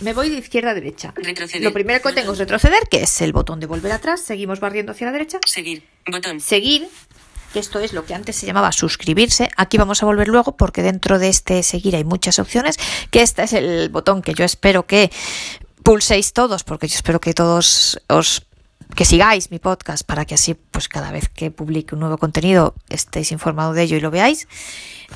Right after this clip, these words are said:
Speaker 1: Eh, entonces seguimos hacia la derecha porque vamos a ver todo lo que se puede hacer. Luego vamos a volver a seguir, pero vamos a ver primero, a echar un vistazo a esta primera pantalla.
Speaker 2: Más, botón.
Speaker 1: Más.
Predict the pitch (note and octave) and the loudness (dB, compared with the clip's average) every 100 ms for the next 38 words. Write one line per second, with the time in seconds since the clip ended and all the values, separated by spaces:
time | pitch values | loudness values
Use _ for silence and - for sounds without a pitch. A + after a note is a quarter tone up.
0 | - B3 A#3 A3 G#3 G3+ A#3+ A3+ G3+ F#3+ | -2 0 2 0 -2 -4 -6 -8 -8 -10
1 | F#3 G3 G#3+ B3 C4 F4 G4 A4+ - _ | -8 -8 -8 -6 -4 -4 -4 -8 -8 _
2 | _ _ A3+ A3+ A#3 G#3+ B3+ C4 C4 A#3+ | _ _ -6 -2 -2 -2 -4 -6 -4 -6
3 | A#3+ A#3+ A#3 - A#3 A3+ C#4+ - _ _ | -6 -8 -12 -6 -4 -4 -6 -8 _ _
4 | _ _ - A#3+ C#4+ D4 C#4+ A#3+ G#3+ G#3 | _ _ -4 -4 -2 -6 -6 -4 -4 -6
5 | E3+ D3+ - F3 F#3+ A3+ A#3 A3+ G#3+ G#3+ | -10 -12 -10 -10 -10 -10 -10 -10 -10 -10
6 | A#3 G#3+ A3 G#3+ G#3 A#3+ A3+ - F3 D#3+ | -10 -10 -10 -10 -12 -12 -14 -12 -12 -12
7 | A#2+ - _ - F3 E3 - _ _ F3+ | -16 -20 _ -14 -10 -8 -10 _ _ -14
8 | F3+ F#3 B3+ F3+ - - | -10 0 2 2 -2 -16